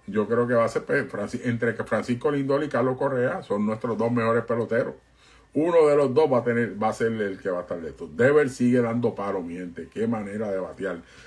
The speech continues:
La de Devers está encendido completamente. De verdad que me encanta lo que está haciendo Devers. Sigue encendido completamente. Déjame ver qué está por aquí. Eh,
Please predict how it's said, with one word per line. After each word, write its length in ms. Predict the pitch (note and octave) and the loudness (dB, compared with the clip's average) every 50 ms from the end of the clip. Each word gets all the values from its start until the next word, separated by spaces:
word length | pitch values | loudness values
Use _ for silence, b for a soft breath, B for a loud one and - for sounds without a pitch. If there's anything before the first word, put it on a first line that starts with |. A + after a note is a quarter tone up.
| B B - | B B -10
La 200 | F2 F#2 F#2+ F#2+ | -8 -6 -4 -4
de 120 | F#2+ F#2+ | -4 -4
Devers 400 | G2 G#2 A2 A2+ A#2 A2 G2+ G2 | -2 0 0 2 2 0 -2 -4
está 160 | - - A2 | -4 -4 -4
encendido 1000 | A2 B2 C3 B2 - - B2+ A2 G#2 F#2+ F2+ F2+ G2+ G#2+ A#2 C3 C3 C#3 C#3+ C#3+ | -2 -2 -2 -4 -4 -2 -2 -2 -2 -2 -4 -2 0 2 2 4 4 4 2 2
completamente. 920 | - - F#2 F2+ F2+ - G2+ A2 G#2+ G#2+ G#2 G2 F#2 F#2 F2+ F2 E2 - - | 0 -4 -10 -10 -8 -6 -4 -4 -4 -4 -4 -6 -6 -8 -10 -10 -12 -14 -16
De 180 | D#2 D#2+ D#2+ | -14 -14 -12
verdad 220 | D#2+ E2 F2+ F#2 F#2 | -12 -10 -12 -10 -8
que 100 | G#2 G2 | -8 -8
me 100 | G2 F2+ | -8 -10
encanta 600 | F2 E2 - G#2 G#2 G#2+ G#2 G#2 G2+ F#2 F2+ B B B B B B _ - | -12 -12 -8 -6 -4 -4 -4 -4 -4 -6 -6 B B B B B B _ -8
lo 180 | F2+ G2+ G#2+ | -4 -2 -2
que 120 | G#2+ A2+ G2+ | -2 -2 -4
está 160 | - - A#2 | -4 -6 -8
haciendo 400 | A2+ - G#2+ G#2 G#2 G#2 G2+ F#2+ | -6 -4 -4 -2 0 0 0 0
Devers. 400 | G2 A2 A#2 A#2 A2+ A2 G#2 - | 0 2 2 2 2 0 -2 -6
Sigue 320 | - - G#2+ G#2+ G#2 A2 A2 | -8 -4 -4 -2 0 -2 -2
encendido 500 | G#2 G2+ F#2+ F2+ F2+ F#2+ G2+ G#2 G2 - | -4 -4 -8 -10 -8 -4 -2 -2 -2 -4
completamente. 680 | F#2 F2 F2 F#2 F2+ F#2 F#2 F#2+ A2+ - - - - | -6 -10 -8 -8 -8 -8 -8 -8 -8 -8 -6 -6 -8
Déjame 260 | F#2 F2+ F2+ F#2+ F#2+ | -8 -8 -8 -10 -8
ver 160 | F2+ F2 E2+ - | -8 -8 -8 -8
qué 60 | F2 | -10
está 220 | - - - - | -14 -14 -14 -14
por 180 | - - F2 E2+ | -12 -12 -12 -12
aquí. 400 | E2 - - A#2+ C3 C3+ B2+ B B B B B B B B _ | -10 -8 -6 -6 -4 -6 -6 B B B B B B B B _
Eh, 1500 | - G#2 G#2 G#2 G2 F#2+ F#2+ F#2 F#2+ F#2 F#2 F#2 F#2 F#2 F2+ F2+ F2+ F2+ F2+ F2+ F2+ F2+ F2+ F2 F2 F2 F2 F2 F2 F2 E2+ | -2 0 0 2 0 -2 -4 -6 -6 -6 -6 -6 -6 -6 -6 -6 -6 -6 -6 -6 -6 -6 -6 -8 -8 -8 -10 -10 -10 -12 -14